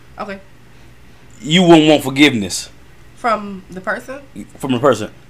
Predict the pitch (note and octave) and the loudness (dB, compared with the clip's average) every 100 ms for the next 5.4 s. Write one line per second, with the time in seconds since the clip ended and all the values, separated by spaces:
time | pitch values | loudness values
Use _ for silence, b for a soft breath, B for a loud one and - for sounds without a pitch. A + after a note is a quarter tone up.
0 | - - F4+ - D4+ - C4+ B3+ - C#4 | -10 -2 -2 0 -2 -4 -14 -16 -8 -4
1 | G#3+ G#3+ D4 - - G#3+ A3+ F4 - C4 | -4 -4 -10 -14 -12 -2 -2 -2 -4 -6
2 | A3+ F3+ F#3+ F#3+ A#3+ D4+ D#4+ B3 B3+ B3 | -6 -6 -8 -4 -4 -2 -4 -6 -8 -6
3 | B3+ G#3+ F#3 F#3 G3 F3+ E3+ F3 E3 E3 | -6 -4 -6 -6 -12 -16 -16 -16 -14 -12
4 | G#3 F#3+ D#3 G2+ C#3+ - F#3+ G#3+ G#3+ F3 | -10 -12 -16 -18 -20 -20 -14 -10 -10 -10
5 | D#3+ F#3 F3+ - | -14 -14 -14 -14